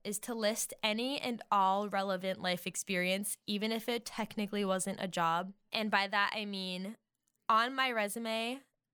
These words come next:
for every single job that I apply to, I have my blog and brand listed as an experience. And so far, it has been, like, a main talking point of every single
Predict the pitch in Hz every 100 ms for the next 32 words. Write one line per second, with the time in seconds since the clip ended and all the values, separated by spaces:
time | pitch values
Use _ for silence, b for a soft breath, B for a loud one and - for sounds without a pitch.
0 | - - 220 - 214 196 226 226 247 220
1 | 220 214 208 208 214 214 214 214 214 214
2 | - 226 220 226 - _ - 220 220 208
3 | 220 202 185 185 175 180 190 220 196 196
4 | 180 175 180 180 185 180 - 196 196 -
5 | 175 175 - 180 - - 170 170 190 247
6 | - - _ _ - 220 190 180 185 -
7 | _ - - - 220 247 240 214 214 226
8 | - 196 190 202 190 202 180 185 196 202
9 | 190 190 196 208 190 180 202 202 208 202
10 | 196 190 - 180 196 - 202